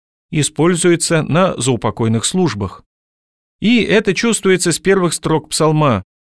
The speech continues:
«Блаженны непорочные в пути, ходящие в законе Господнем, блаженны, хранящие откровение Его, всем сердцем ищущие Его». Псалом сто восемнадцатый был написан в непростые для древних евреев времена,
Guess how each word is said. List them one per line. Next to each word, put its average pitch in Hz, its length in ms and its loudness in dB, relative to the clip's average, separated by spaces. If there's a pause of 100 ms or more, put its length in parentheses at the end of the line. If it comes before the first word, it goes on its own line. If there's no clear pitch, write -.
(120)
«Блаженны 147 640 2
непорочные 170 680 0
в - 120 -8
пути, 147 360 -2
ходящие 160 600 0
в 135 40 0
законе 156 380 0
Господнем, 147 720 0 (460)
блаженны, 139 760 2
хранящие 165 640 0
откровение 165 580 0
Его, 165 360 2 (320)
всем 175 320 0
сердцем 165 560 0
ищущие 127 760 -2
Его». 160 400 2 (600)
Псалом 175 320 2
сто 180 180 0
восемнадцатый 180 640 0
был 165 160 0
написан 160 580 0
в 120 100 -2
непростые 165 680 0
для 147 220 2
древних 160 480 0
евреев 147 420 0
времена, 151 560 2